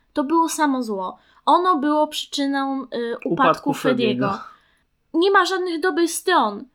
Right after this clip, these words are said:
Speaker 1: W żaden sposób to nie jest pokazane, że, y, Freddy szukał romantycznej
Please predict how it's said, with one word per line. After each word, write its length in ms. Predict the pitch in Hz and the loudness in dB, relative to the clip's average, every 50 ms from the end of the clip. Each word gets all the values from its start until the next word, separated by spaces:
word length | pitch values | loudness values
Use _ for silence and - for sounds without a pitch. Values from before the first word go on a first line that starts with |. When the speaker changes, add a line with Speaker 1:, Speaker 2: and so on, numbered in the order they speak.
| _ _ _ _ _ _ _ _ _ _ _ - | _ _ _ _ _ _ _ _ _ _ _ -8
Speaker 1:
W 60 | 254 | -4
żaden 340 | 254 320 370 370 370 349 339 | 0 2 2 2 2 -2 -4
sposób 320 | 339 - 349 330 349 - | -6 -6 -6 -6 -6 -8
to 80 | - 330 | -6 -6
nie 140 | 320 320 320 | -4 -4 -4
jest 140 | 320 311 - | -6 -6 -6
pokazane, 580 | 320 311 320 311 294 320 311 294 277 262 254 | -4 -2 -2 0 2 2 2 2 0 -2 -4
że, 140 | 247 240 262 | -6 -4 -4
y, 560 | 254 254 254 - - - 269 262 269 269 254 - _ _ _ _ _ _ _ _ - - | -4 -4 -4 -4 -4 -4 -4 -4 -6 -8 -10 -14 _ _ _ _ _ _ _ _ -20 -6
Freddy 320 | - 339 339 320 320 320 | -2 -2 -2 0 -2 -2
szukał 580 | - - 349 339 - 311 302 302 302 - - _ _ _ _ _ _ _ | -2 -2 -4 -2 0 0 0 0 0 -4 -8 _ _ _ _ _ _ _
romantycznej 720 | 311 311 302 311 311 311 302 330 330 - 311 311 294 285 | -2 0 2 2 0 0 -2 -4 -4 -4 -2 0 0 0